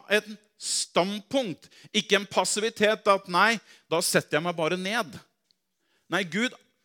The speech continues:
ber deg ta et aktivt standpunkt som viser at du ikke følger med strømmen, du sitter heller ikke stille i protest, men du beveger deg i motsatt retning. Du går den vei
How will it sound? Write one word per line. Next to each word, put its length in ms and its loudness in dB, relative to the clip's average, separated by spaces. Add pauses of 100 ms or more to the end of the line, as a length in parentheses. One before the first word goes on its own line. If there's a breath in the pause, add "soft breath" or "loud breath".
(300)
ber 220 4
deg 160 2
ta 160 4
et 120 -6 (160)
aktivt 600 -8
standpunkt 880 -6 (440 soft breath)
som 200 0
viser 300 -2
at 100 0
du 340 -4 (220)
ikke 400 -4
følger 280 0
med 100 -2
strømmen, 480 -2 (220 loud breath)
du 120 -4
sitter 300 0
heller 220 4
ikke 200 -4
stille 480 -2
i 80 -6
protest, 460 -4 (180 loud breath)
men 160 -6
du 160 -4
beveger 760 -4
deg 200 -4
i 80 -6
motsatt 560 -8
retning. 440 -6
Du 160 -4
går 280 2
den 160 0
vei 180 2